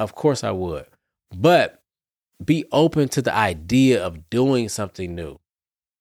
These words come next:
Change of scenery can help you feel better, can help you relax. If you don't feel like, maybe the holidays are a, a tough time for you, so you're not necessarily in the holiday season.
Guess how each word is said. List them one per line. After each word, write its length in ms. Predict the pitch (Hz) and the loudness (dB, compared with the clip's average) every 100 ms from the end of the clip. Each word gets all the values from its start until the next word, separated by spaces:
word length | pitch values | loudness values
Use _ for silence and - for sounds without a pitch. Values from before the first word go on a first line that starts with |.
| _ | _
Change 300 | - 165 185 143 | 0 4 4 2
of 80 | |
scenery 460 | - 170 185 151 135 | 2 4 4 6 4
can 180 | - 95 | 0 -6
help 280 | 104 127 107 | 0 -2 -2
you 140 | 92 | -12
feel 260 | - 107 117 | -2 0 2
better, 500 | 120 120 120 117 - _ | 2 4 2 0 -6 _
can 100 | 107 | -8
help 180 | 98 87 | -8 -10
you 120 | 80 | -12
relax. 680 | 73 87 117 120 117 - - _ _ _ _ _ | -6 0 4 2 0 -10 -18 _ _ _ _ _
If 260 | 143 - 160 | 0 0 2
you 60 | |
don't 260 | 165 156 - | 4 2 -2
feel 280 | - 160 147 | 0 2 6
like, 320 | 139 135 - | 4 2 -2
maybe 240 | 120 160 180 | 0 2 4
the 80 | 123 | 2
holidays 480 | 147 156 143 139 | 4 4 4 2
are 180 | 127 117 | 2 2
a, 240 | 104 98 - | 0 -2 -8
a 60 | 92 | -10
tough 240 | - 127 | -4 -4
time 300 | - 123 113 | -2 -2 -2
for 100 | - | -4
you, 200 | 87 80 | -12 -12
so 140 | - 110 | -10 0
you're 140 | 139 | 2
not 240 | 143 120 | 2 2
necessarily 420 | 110 120 - 110 98 | 0 -2 0 -2 -4
in 280 | 117 120 | -4 -2
the 80 | 101 | -2
holiday 440 | 95 117 113 104 90 | 0 2 2 0 -4
season. 540 | - 135 113 82 | 0 2 2 -6